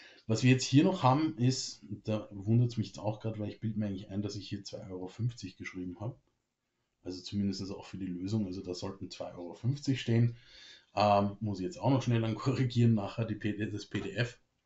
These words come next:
zum Glück ja noch nicht hochgeladen. Auf jeden Fall sollen wir jetzt ermitteln, bevor wir das noch machen, müssen wir A mal interpretieren natürlich, aber wir müssen dann ermitteln, wann dieses Schnitzel Eis dann zwei Euro fünfzig kosten würde nach diesem Modell. Dieses A bedeutet in dem Fall, dass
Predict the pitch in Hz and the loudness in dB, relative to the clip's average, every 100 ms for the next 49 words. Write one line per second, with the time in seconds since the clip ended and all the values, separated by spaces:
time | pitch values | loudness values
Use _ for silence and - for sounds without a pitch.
0 | _ - 95 98 104 98 90 90 - 120 | _ -6 -2 -2 -2 -2 -4 -8 -4 -2
1 | - 120 123 143 - - - - - 107 | 2 4 4 0 -8 -20 -20 -18 -14 -2
2 | 117 127 131 127 123 117 110 120 160 - | 4 6 6 4 6 8 10 10 8 4
3 | - 113 123 160 170 160 - - - 113 | 6 8 8 6 4 2 -8 -12 -4 0
4 | 113 104 113 120 113 107 110 104 104 - | 2 2 2 2 2 4 2 2 0 0
5 | 87 110 110 98 104 - - 90 - 123 | 0 2 2 0 -2 -6 -10 -6 0 2
6 | 147 135 143 160 113 104 101 104 104 104 | 2 0 -2 -2 -4 -4 0 0 0 -4
7 | - 101 107 107 113 117 117 92 87 101 | -6 -6 -2 2 4 6 4 4 2 2
8 | 110 - - - - _ _ - 101 101 | 0 -4 -20 -20 -20 _ _ -4 0 0
9 | - 101 104 - 104 - 92 98 - - | 0 0 0 -2 -8 -6 -6 -4 -8 -8
10 | 98 98 - 85 - 98 92 95 - 104 | -6 -6 -6 -8 -8 -10 -8 -8 -4 -6
11 | - 90 - - 87 - 95 87 87 82 | -6 -12 -12 -12 -10 -10 -10 -10 -10 -12
12 | - - 90 90 87 123 - _ _ _ | -14 -12 -10 -10 -10 -14 -20 _ _ _
13 | - - - _ - 104 110 - - - | -20 -20 -20 _ -6 0 0 -2 -4 0
14 | 139 156 139 135 139 135 107 113 127 123 | 2 4 4 2 2 0 2 0 2 0
15 | 113 110 - - | 0 -2 -6 -12